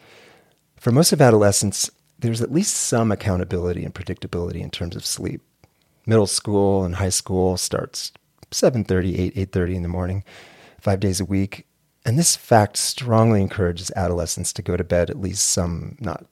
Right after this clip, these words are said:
terribly unreasonable hour. But then high school ends, the accountability's over. And for many adolescents, whether they leave home or not,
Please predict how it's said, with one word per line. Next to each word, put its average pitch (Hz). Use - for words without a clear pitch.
terribly 92
unreasonable 87
hour. 80
But -
then 104
high 110
school 92
ends, 87
the 98
accountability's 90
over. 90
And 110
for 104
many 123
adolescents, 101
whether 101
they 95
leave 95
home 98
or 87
not, 90